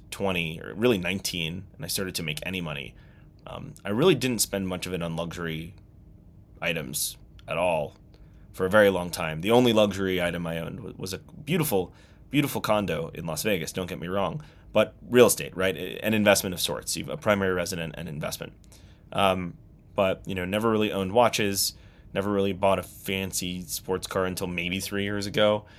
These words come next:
um, but really just wanted to optimize for compounding and, and earning yield on whatever capital I had, mostly investing in, in multifamily real estate and then eventually crypto, right? Um, those two things.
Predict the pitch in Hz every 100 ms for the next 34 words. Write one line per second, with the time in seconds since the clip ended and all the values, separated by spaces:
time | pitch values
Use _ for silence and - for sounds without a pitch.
0 | - - 95 92 92 92 - - 117 123
1 | 135 123 110 - 101 98 98 - 98 104
2 | 92 87 90 92 - - 90 87 87 85
3 | - 87 87 90 92 98 92 92 - 98
4 | 95 - 95 95 90 90 107 95 90 92
5 | - 92 92 92 90 82 92 90 92 85
6 | 90 85 85 - - - - - 117 127
7 | 120 110 101 98 95 95 92 87 85 90
8 | 87 87 82 87 85 82 85 87 80 90
9 | 85 82 85 - 87 90 - - - -
10 | 85 82 - 92 85 90 - 80 80 80
11 | -